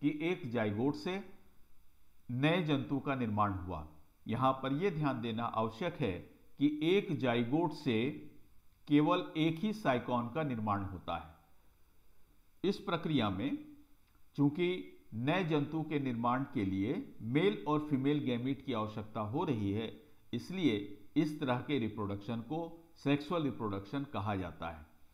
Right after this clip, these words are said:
इसका जीवन चक्र काफ़ी सरल होता है और जाइगोट का जो डेवलपमेंट है, वो indirect होता है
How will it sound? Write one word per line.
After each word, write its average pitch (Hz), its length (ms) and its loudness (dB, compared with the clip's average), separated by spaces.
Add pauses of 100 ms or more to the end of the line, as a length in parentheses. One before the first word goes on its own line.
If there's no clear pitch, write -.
(220)
इसका 101 280 -4
जीवन 135 340 2
चक्र 160 400 -4 (500)
काफ़ी 120 320 4
सरल 170 380 2
होता 101 360 -2
है 143 420 0 (260)
और 180 480 4 (280)
जाइगोट 135 600 4
का 143 120 0
जो 131 440 -2
डेवलपमेंट 131 680 0
है, 113 460 -4 (140)
वो 156 320 -2
indirect 120 580 0
होता 95 240 -2
है 87 180 -6